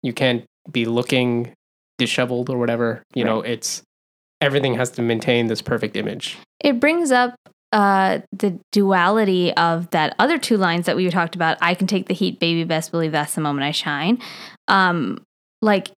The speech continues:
Speaker 2: it's again the duality of, "Are you allowed to do this thing?" I-, I-, are you proving something by staying strong in that moment, or are you not allowed to be weak?
Speaker 1: Yeah.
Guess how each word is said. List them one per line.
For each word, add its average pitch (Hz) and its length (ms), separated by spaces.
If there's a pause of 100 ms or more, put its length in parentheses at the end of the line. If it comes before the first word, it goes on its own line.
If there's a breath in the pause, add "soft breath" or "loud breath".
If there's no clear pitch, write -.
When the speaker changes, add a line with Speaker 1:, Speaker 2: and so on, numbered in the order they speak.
Speaker 2:
it's - 280
again 220 300
the 247 60
duality 190 600
of, 170 240 (840)
"Are 190 100
you 180 240
allowed 175 480
to 269 120
do 302 220
this 330 240
thing?" 339 320
I-, - 240
I-, 254 360
are 262 100
you 349 180
proving 370 480
something 302 480
by 202 180
staying 190 600
strong 262 440
in 269 100
that 277 160
moment, 320 380 (400 loud breath)
or 208 140
are 220 100
you 247 200
not 202 320
allowed 180 440
to 175 60
be 156 160
weak? - 360 (220)
Speaker 1:
Yeah. - 260